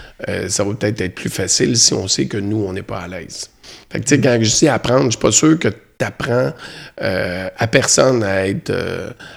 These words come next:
Speaker 1: à être empathique ou à être ça. Moi, je pense que tu l'as ou tu l'as pas. Mais il y a des trucs que tu peux prendre, par contre, pour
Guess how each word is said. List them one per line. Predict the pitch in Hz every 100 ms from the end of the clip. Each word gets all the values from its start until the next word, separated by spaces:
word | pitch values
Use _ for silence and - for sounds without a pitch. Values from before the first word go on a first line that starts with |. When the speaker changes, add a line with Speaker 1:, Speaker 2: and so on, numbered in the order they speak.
| -
Speaker 1:
à | 98
être | 101 - -
empathique | 113 120 95 - 113 - -
ou | 117 107
à | 101
être | 95 92 -
ça. | 120 117 180 - _ _ _
Moi, | - 107
je | 107
pense | - 104 -
que | 110
tu | - 110
l'as | 101
ou | 110 104
tu | -
l'as | 104 95
pas. | - 117 165 - - -
Mais | 123
il |
y |
a | 113
des | 120 110
trucs | - - 160 -
que | -
tu | 113 -
peux | 98
prendre, | - 104 110 113
par | 110 120 139
contre, | - 110 120 117 -
pour | 107 117 117